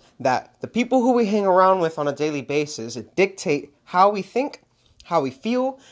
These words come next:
and how we act on several different subjects. Whether or not that, that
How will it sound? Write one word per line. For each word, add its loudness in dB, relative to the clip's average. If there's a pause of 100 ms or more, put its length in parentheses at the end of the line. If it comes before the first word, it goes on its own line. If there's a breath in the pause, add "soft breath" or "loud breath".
and -8
how 2
we -4
act -6 (480)
on -8
several 2
different -8
subjects. -18 (440)
Whether 2
or 0
not 2
that, 2
that -2